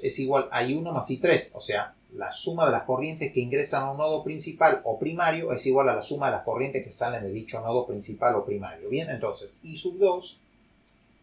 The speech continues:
es igual a I sub uno más I sub tres. Bien, ¿yo qué es lo que voy a hacer? Miren, yo voy a armar, obviamente, tengo que llegar a un sistema de ecuaciones, pero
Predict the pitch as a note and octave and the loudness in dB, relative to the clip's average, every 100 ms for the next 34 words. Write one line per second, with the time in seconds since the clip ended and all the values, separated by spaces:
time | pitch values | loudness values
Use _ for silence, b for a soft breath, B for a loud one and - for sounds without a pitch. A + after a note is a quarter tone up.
0 | _ _ _ _ E3+ E3+ D#3 D3 C#3+ C3+ | _ _ _ _ -8 -6 -6 -4 2 2
1 | C#3 - _ _ _ - G#2 B2 C3 D#3 | 0 -8 _ _ _ -12 -6 -6 -4 -6
2 | D#3 C#3+ C#3 - C3 - - A#2+ - - | -6 -6 -8 -12 -14 -14 -14 -12 -10 -8
3 | B2 - - - _ _ _ _ _ _ | -8 -8 -14 -16 _ _ _ _ _ _
4 | _ _ _ _ _ _ _ _ A#2+ E3 | _ _ _ _ _ _ _ _ 0 0
5 | - - _ _ b b b b b _ | 0 -14 _ _ b b b b b _
6 | - C4+ D4+ C4 G3+ C#3 C#3+ C#3 - A#2+ | -4 0 8 10 10 8 8 6 4 2
7 | - _ _ - C3 A#2+ G2 - _ _ | 0 _ _ -10 -2 0 0 -6 _ _
8 | _ _ - E3 B3 B3 - - _ _ | _ _ -10 -2 4 4 4 -2 _ _
9 | _ _ _ - C3+ C3 C3+ F3 G#3+ F3 | _ _ _ -4 4 6 8 8 10 10
10 | D3+ D#3 D#3+ E3+ E3 C#3 A2 A#2 D#3 F3+ | 8 2 0 0 0 2 2 6 8 8
11 | D3+ - - D#3+ D3 C#3 - D#3+ F#3+ F3 | 6 2 0 0 0 -2 0 0 0 -2
12 | E3 E3 - _ _ _ E3+ E3+ F#3 | -2 -6 -16 _ _ _ 4 6 6